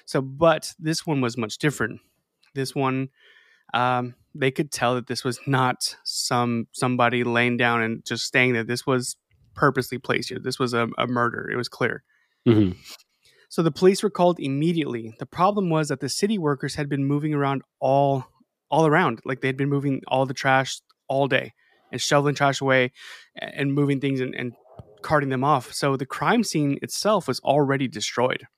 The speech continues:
Speaker 1: So they had to focus on the body itself for clues. Luckily, they were able to identify the woman as twenty-two-year-old Gwyneth Reese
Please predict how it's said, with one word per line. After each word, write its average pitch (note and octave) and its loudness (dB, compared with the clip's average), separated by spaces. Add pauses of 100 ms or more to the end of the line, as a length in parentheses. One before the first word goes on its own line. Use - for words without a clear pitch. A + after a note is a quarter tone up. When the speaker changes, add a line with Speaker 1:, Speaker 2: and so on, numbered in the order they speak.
(380)
Speaker 1:
So - -2
they C#3+ 4
had F#3+ 2
to E3+ 2
focus C#3+ 2
on C3 -2
the B2+ 0
body C3 0
itself - 0
for - -12
clues. - -6 (760)
Luckily, F3+ 6
they F3+ 8
were E3 4
able E3 2
to E3 0
identify D3+ 2
the C#3+ 2
woman C#3 2
as B2 -6
twenty-two-year-old D3+ 2
Gwyneth D3 0
Reese C3 -2